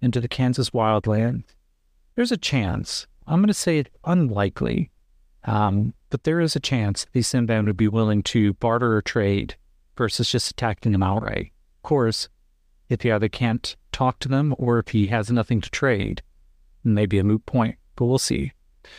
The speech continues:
So with an unlikely roll, this is a sixty-five or lower. If the sixty-five or lower and they're willing to talk to him. That's a ninety-six. Uh, not only is it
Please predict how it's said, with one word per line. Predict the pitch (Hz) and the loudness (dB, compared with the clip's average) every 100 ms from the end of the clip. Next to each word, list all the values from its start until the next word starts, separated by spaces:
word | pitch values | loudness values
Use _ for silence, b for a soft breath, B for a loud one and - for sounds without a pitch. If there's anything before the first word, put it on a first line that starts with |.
| B | B
So | - 123 | -4 -2
with | 123 117 | 0 0
an | 120 | 0
unlikely | 135 143 135 - 127 | 0 0 -2 0 2
roll, | 120 120 123 | 4 4 2
this | 117 - | 0 -2
is | 117 | -4
a | 113 | -2
sixty-five | - 135 - 135 127 120 | -2 -2 -2 0 0 2
or | 107 | 2
lower. | 120 131 123 123 123 _ _ _ _ _ _ | 2 2 2 0 -2 _ _ _ _ _ _
If | 110 - _ _ | -2 -2 _ _
the | - 185 | -4 -4
sixty-five | - 170 - 165 147 | 0 0 0 -2 0
or | 127 | 2
lower | 120 117 | 2 2
and | 107 | 2
they're | 98 | 2
willing | 95 110 110 | 2 2 0
to | - | -2
talk | - 90 - | -4 -4 -4
to | 143 | -6
him. | - 127 _ _ _ _ _ _ _ _ _ _ _ _ _ _ _ _ _ _ _ _ _ _ _ _ _ _ _ _ _ _ _ _ _ _ | -4 -6 _ _ _ _ _ _ _ _ _ _ _ _ _ _ _ _ _ _ _ _ _ _ _ _ _ _ _ _ _ _ _ _ _ _
That's | 175 196 - | -2 0 0
a | |
ninety-six. | 107 101 104 107 101 90 76 - - 52 - - - - | 2 4 4 4 2 2 0 -2 -2 -2 -4 -8 -8 -6
Uh, | - - | -4 -4
not | 120 151 | 0 0
only | 165 139 127 | 2 2 2
is | 117 - | 2 0
it | 104 - - | -2 -2 -12